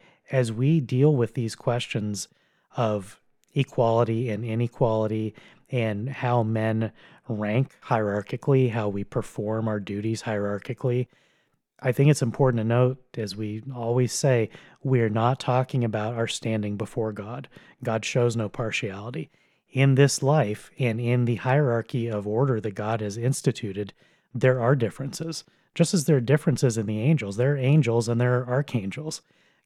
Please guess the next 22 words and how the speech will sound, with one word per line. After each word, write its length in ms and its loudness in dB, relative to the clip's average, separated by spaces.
God 320 2
is 140 2
a 100 2
God 320 0
of 120 0
hierarchy 680 -2
and 140 -4
order. 440 -4
So 360 4
the 120 -2
fact 300 4
that 80 2
we 140 2
find 420 4
these 260 -2
patterns 640 -2
in 180 0
all 140 0
times 360 -2
and 100 -2
all 120 -2
places, 640 -2